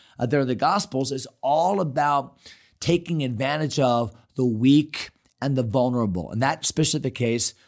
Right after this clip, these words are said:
children, uh, who are susceptible to deceit. Look at verse number twenty-five. "They are waxen fat." And fatness in the Bible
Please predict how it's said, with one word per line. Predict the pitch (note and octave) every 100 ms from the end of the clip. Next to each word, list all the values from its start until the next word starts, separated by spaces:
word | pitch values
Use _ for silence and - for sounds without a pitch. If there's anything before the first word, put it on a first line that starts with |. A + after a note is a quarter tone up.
| _ A2
children, | - D3+ E3+ E3+ B2 - - - -
uh, | G#2+ A2
who | G2+ C#3+
are | B2+ B2+
susceptible | - D3+ C#3 - D#3+ - F3 C#3 F#2+
to | - - A#2+
deceit. | G2 G#2 - G2+ B1+ - _ _ - -
Look | C#3 C#3+
at | B2
verse | B2 C#3 - - - -
number | B2 C3+ C3 A#2 A2 F#2+ - _ _ _ _ _ _ _ _ _ _ _ - -
twenty-five. | D#3+ C#3 A2+ D3 D#3 A#2 A2+ C#3 - _ _ _ _ _ -
"They | A#2 D3 F3
are | C3 C#3
waxen | B2 B2 C#3+ - - B2 G#2+
fat." | - - - C3 F#2 - _ _ _ _ _ _ -
And | C3+
fatness | B2+ A#3 A#3+ F3 D3 C3 -
in |
the | A#2+
Bible | A2 B2 A#2 A#2+ A2+